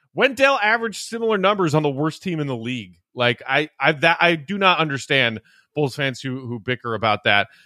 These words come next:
And when you look at some of the other all-star caliber players who have gotten traded in the last year or two,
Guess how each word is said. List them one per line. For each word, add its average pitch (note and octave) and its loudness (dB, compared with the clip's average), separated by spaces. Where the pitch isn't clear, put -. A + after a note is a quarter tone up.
And D#3+ 4
when E3+ 2
you G#3+ 2
look G#3+ 2
at E3 -16
some G#3+ 0
of F#3+ -4
the E3+ -4
other E3 4
all-star D3 2
caliber C3 0
players C3+ -2
who B2+ -2
have B2 2
gotten C3+ 2
traded C#3 -4
in D3 -6
the A#2+ -2
last B2 4
year A#2 0
or B2 0
two, C#3 -4